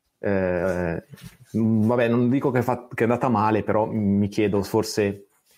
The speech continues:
per un evento così si potrebbe avere una persona in più che, che, che filtri i commenti, che, che si attiva nella chat, che,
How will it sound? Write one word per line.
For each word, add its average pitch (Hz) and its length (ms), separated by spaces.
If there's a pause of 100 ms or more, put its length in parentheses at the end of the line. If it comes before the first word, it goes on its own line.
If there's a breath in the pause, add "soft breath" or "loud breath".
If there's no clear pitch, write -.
per 98 140
un 107 140
evento 110 320
così 107 420
si - 80
potrebbe 104 300
avere 104 180
una 101 160
persona 101 500 (100)
in 104 160
più 104 220
che, 98 260
che, 98 600
che - 100
filtri 104 420
i - 20
commenti, 104 720
che, 98 580
che 98 120
si - 100
attiva 101 320
nella 98 240
chat, 104 500
che, 92 320